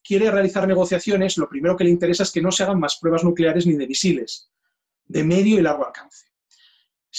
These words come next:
Se firma un acuerdo, bueno, se firman dos acuerdos, como sabemos. Uno, en realidad, acaba bien, el de, el acuerdo de Singapur. Luego tenemos el de Viet-, el de Vietnam, en el que no se llega a una conclusión,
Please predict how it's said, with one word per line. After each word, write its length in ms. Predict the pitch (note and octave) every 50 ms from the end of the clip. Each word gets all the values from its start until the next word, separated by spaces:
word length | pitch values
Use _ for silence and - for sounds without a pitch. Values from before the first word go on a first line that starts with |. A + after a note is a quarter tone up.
| - _ _ _ _
Se 160 | - - E3+ D#3
firma 320 | - G3 G3 G#3+ G#3 G3+
un 100 | G3 G3
acuerdo, 380 | F#3 F3 - A#3+ A3+ G#3 B3 A3+
bueno, 180 | F3 E3 C#3+
se 140 | - - -
firman 300 | - - E3+ E3 D3+ D3
dos 120 | D#3+ D3+
acuerdos, 360 | - - - F3 F3 F3 F3 -
como 180 | - E3+ E3+
sabemos. 500 | E3+ - F3 F#3+ G3 G#3 A3+ A3+ - - _
Uno, 420 | - D3+ D#3+ E3+ F3 E3 D#3 D3+ D3
en 140 | - D3+ D3+
realidad, 400 | D3 D3 D3 D#3 F#3 F#3+ - - _ - -
acaba 260 | - - C#3+ D3+ D3 C#3+
bien, 340 | E3+ F#3+ G#3+ A3+ B3+ C#4 - -
el 140 | C#3+ C3 B2+
de, 500 | C3 B2+ A#2+ B2 A#2+ A#2+ B2 - - -
el 380 | - - C3+ C3 B2 B2 B2 A#2+
acuerdo 320 | - - D#3+ D#3 E3 E3+
de 280 | E3 E3 D#3+ D#3+ D#3+ D#3+
Singapur. 520 | - E3+ E3 F3 F3 F#3+ G#3+ A3 A3 - - - - - - _ -
Luego 180 | D#3+ E3 A3
tenemos 360 | A#3 - C#3+ D3 E3 E3+ - -
el 80 | D3
de 100 | C#3 C#3
Viet-, 200 | C3 C#3 C3+ _ -
el 160 | D3+ C#3+ C#3
de 80 | C#3+
Vietnam, 440 | C#3 C#3+ D3 D3+ G3+ A#3+ B3 C#4 D4+ _ _ _ _ _ _ _ _ _ _ _ _ _ _ _ _ _ - - _ -
en 160 | - A2+ C#3
el 140 | D#3 C#3 -
que 160 | - D3 C3+
no 120 | C#3+ D3+
se 520 | D3+ - - D#3+ D3 C#3+ C#3+ C3+ C3 B2+ - -
llega 220 | D3+ E3 D#3+ D#3 C#3
a 20 |
una 220 | C#3+ D3 D3+ D3
conclusión, 580 | - E3+ D#3+ D#3+ G3+ G#3+ - - A#3+ B3+ C#4 -